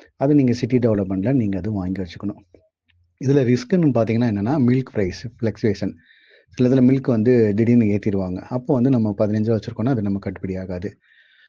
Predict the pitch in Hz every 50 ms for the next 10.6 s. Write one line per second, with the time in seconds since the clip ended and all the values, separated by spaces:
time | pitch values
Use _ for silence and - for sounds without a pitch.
0 | _ _ - 113 113 120 127 123 117 107 - 104 101 95 101 104 113 120 131 -
1 | - 147 143 147 151 143 127 107 104 98 98 98 90 - 98 98 98 - _ _
2 | _ _ _ _ _ _ _ - - 113 - 135 131 143 151 131 135 127 120 123
3 | 123 113 117 110 120 123 123 113 110 - - 131 120 - 139 139 139 131 120 -
4 | 120 107 101 95 95 98 95 95 - - 92 - 120 117 107 110 107 107 98 -
5 | - 107 101 98 98 98 - 98 98 101 101 98 92 92 98 101 104 117 113 -
6 | 104 98 101 101 98 98 - _ _ _ _ _ _ _ _ _ _ - 127 127
7 | 135 127 127 120 113 113 117 131 139 117 104 95 92 95 92 92 87 90 110 104
8 | 104 104 101 95 87 87 92 98 - - - _ - 120 131 131 - - 117 117
9 | 131 151 160 156 151 131 110 104 110 120 - 104 104 101 - - 113 110 123 113
10 | 101 95 101 101 101 98 95 92 90 87 -